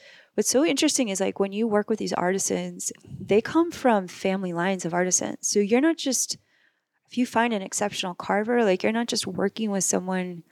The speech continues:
who just learned some cool carving tricks. Like,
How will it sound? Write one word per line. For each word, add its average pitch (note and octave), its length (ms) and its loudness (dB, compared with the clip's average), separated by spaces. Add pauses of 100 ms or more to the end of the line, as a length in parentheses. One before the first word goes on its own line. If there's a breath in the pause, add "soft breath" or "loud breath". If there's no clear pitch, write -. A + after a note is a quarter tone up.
(920 soft breath)
who G#3+ 100 6
just G3 220 2
learned F#3+ 540 2 (180)
some F#3 240 -2
cool F#3 380 2
carving F#3 420 -2
tricks. - 340 -2
Like, - 280 -4